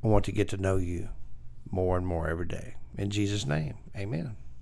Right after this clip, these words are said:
Well, listen, we're so glad that you listened to us, uh, this podcast today. And,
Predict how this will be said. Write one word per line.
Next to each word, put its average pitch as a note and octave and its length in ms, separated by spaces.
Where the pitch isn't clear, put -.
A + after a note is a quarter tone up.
Well, D3+ 100
listen, D#3 260
we're B2+ 120
so B2+ 220
glad A#2+ 460
that A2+ 180
you A#2+ 80
listened A2 380
to A#2 140
us, A2+ 280
uh, G#2 320
this - 320
podcast A2+ 600
today. C3+ 420
And, G2+ 180